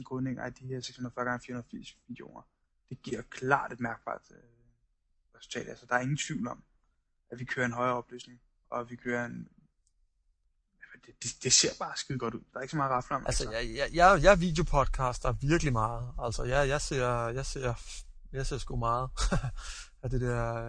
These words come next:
Speaker 2: af det, der er videopodcast, som jeg synes er interessant. Og det, øh, det vil da gå fra at være sådan noget lidt mærkeligt nørdet noget, til at være noget sådan, "Nå,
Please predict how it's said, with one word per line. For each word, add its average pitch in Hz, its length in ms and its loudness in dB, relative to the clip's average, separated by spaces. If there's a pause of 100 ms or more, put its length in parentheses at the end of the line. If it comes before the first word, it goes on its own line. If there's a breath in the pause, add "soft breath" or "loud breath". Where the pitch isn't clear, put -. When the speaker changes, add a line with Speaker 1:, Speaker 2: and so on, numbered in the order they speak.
(160)
Speaker 2:
af 127 120 -2
det, 123 140 0
der 131 100 4
er 127 240 0
videopodcast, 131 760 -6
som 151 100 -6
jeg 139 60 -4
synes 151 180 0
er 151 40 4
interessant. 143 340 -2 (1120)
Og - 120 -6
det, 180 340 6 (260)
øh, 127 60 4
det 147 180 2
vil 185 80 4
da 156 80 10
gå 160 260 6
fra 143 340 6
at 135 60 6
være 120 200 6
sådan 131 140 -4
noget 131 280 0
lidt 123 160 2
mærkeligt 135 420 2
nørdet 127 320 2
noget, 127 300 0
til - 140 0
at 135 140 2
være 123 120 2
noget 127 180 0
sådan, 143 160 -2
"Nå, 135 60 6